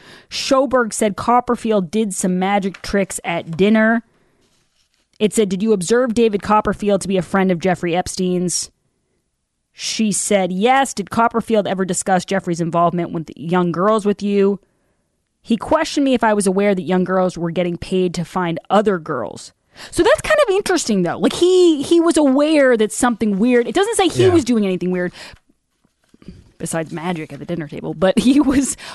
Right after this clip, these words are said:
Speaker 1: aware that weirdness was going on. And again, like, the, all of these stories, there's not really a huge bombshell here.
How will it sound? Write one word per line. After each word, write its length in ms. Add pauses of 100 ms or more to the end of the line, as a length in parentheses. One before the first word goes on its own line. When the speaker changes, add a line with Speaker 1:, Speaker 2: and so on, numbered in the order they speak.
Speaker 1:
aware 800 (280)
that 180 (180)
weirdness 640
was 200
going 360 (140)
on. 380 (420)
And 140
again, 380
like, 180
the, 180 (100)
all 300
of 80
these 180
stories, 840 (1900)
there's 200
not 140
really 240
a 100
huge 360 (120)
bombshell 580
here. 260